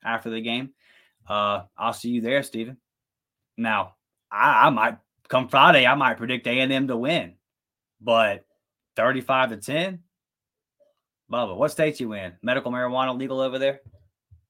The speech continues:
'Cause, uh, you might need to get in your script, brother. They gave you some bad stuff, my man. They gave you some bad stuff.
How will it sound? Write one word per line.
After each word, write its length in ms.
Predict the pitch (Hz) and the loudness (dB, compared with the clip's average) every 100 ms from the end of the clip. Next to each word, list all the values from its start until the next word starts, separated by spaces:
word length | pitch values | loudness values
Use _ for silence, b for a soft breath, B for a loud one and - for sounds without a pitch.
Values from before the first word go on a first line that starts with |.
| _ _ _ _ _ | _ _ _ _ _
'Cause, 200 | 104 98 | -12 -8
uh, 140 | 98 | -4
you 140 | 95 113 | -4 -2
might 100 | 117 | -4
need 80 | 107 | -6
to 60 | |
get 80 | 107 | -8
in 60 | 104 | -10
your 100 | 95 | -12
script, 300 | - 98 95 | -12 -12 -8
brother. 300 | 95 90 - | -8 -8 -12
They 120 | - 107 | -12 -8
gave 180 | 104 | -8
you 80 | 104 | -10
some 160 | 98 95 | -12 -8
bad 540 | 92 95 95 95 95 | -4 0 0 -2 -6
stuff, 340 | - 98 95 95 | -6 -6 -6 -8
my 80 | |
man. 300 | 92 90 85 | -14 -14 -14
They 100 | 92 | -12
gave 180 | 101 95 | -10 -10
you 60 | 95 | -10
some 160 | 92 | -12
bad 260 | 87 98 95 | -4 -2 -2
stuff. 380 | - 98 90 | -6 -6 -6